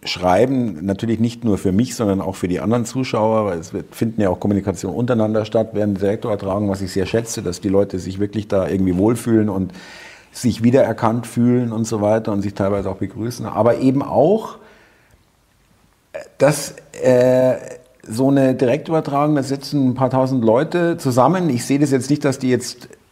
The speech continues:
da sitzen und mich anschauen, sondern ich sitz-, die sitzen in meinem Wohnzimmer, so habe ich's irgendwie ausgedrückt. Und wir, ist natürlich be-, wäre natürlich besser, man wäre physisch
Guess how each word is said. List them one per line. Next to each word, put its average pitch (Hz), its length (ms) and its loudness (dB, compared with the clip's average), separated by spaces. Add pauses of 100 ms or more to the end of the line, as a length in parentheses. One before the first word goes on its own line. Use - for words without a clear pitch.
(240)
da 113 220 4
sitzen 135 320 0
und 107 220 2
mich 151 260 2
anschauen, 143 380 2
sondern 127 220 2
ich 120 120 -4
sitz-, 147 200 -4
die 120 100 0
sitzen 139 280 -2
in 117 60 4
meinem 107 180 4
Wohnzimmer, 156 440 2
so 131 160 0
habe 147 100 2
ich's 139 200 -6
irgendwie 135 260 -2
ausgedrückt. 127 520 -2 (760)
Und 135 420 2 (160)
wir, 139 400 4 (880)
ist 127 80 0
natürlich 147 320 4
be-, 120 160 2
wäre 135 140 6
natürlich 135 220 0
besser, 151 220 2
man 127 240 2
wäre 123 240 2
physisch 170 460 -4